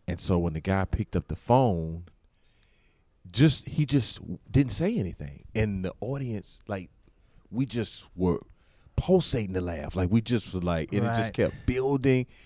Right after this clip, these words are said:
Speaker 1: And he was like, and he would say, like, "Ah, yeah, I need to," uh, and the longer he waited, the laughter just kept
Speaker 2: The
Speaker 1: generating. I was like,
Speaker 2: anticipation.
Speaker 1: "Wow, I think I can use that. I think
Speaker 2: Uh-huh.
Speaker 1: I can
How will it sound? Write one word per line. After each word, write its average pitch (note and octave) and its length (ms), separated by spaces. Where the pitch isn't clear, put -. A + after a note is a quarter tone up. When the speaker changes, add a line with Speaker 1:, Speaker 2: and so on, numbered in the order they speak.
Speaker 1:
And G2+ 140
he A#2+ 100
was G#2+ 140
like, G2 200
and G#2+ 120
he C3 120
would A2+ 180
say, A#2 200
like, F2 160
"Ah, A2 420
yeah, B2 600
I D#3 60
need E3 340
to," E3 260
uh, A#2 880
and A2+ 240
the G2 160
longer A#2 380
he A2+ 160
waited, G2 680
the F2 120
laughter F#2+ 400
just D#2+ 180
kept E2+ 200
Speaker 2:
The - 80
Speaker 1:
generating. E2+ 460
I F#2 40
was F#2 120
like, D#2+ 120
Speaker 2:
anticipation. - 340
Speaker 1:
"Wow, F#2+ 440
I - 140
think G#2 140
I F2+ 80
can E2+ 180
use G#2 280
that. - 240
I A#2+ 160
think G#2+ 180
Speaker 2:
Uh-huh. F#2+ 100
Speaker 1:
I F2 40
can D#2 260